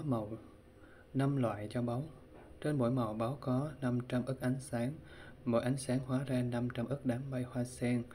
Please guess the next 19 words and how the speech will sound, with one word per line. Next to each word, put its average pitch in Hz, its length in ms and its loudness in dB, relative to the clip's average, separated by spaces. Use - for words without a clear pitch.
Trên 139 240 4
mỗi 113 320 2
đám 135 280 -2
mây 127 380 4
hoa 127 340 2
sen 123 440 2
có 131 400 0
trăm 123 140 0
ức 131 220 -2
lầu 107 180 0
đài. 107 260 -2
Trên 151 120 2
mỗi 127 160 6
lầu 120 180 4
đài 113 300 0
đều 117 200 0
như 127 360 4
trăm 139 240 0
ngàn 107 260 2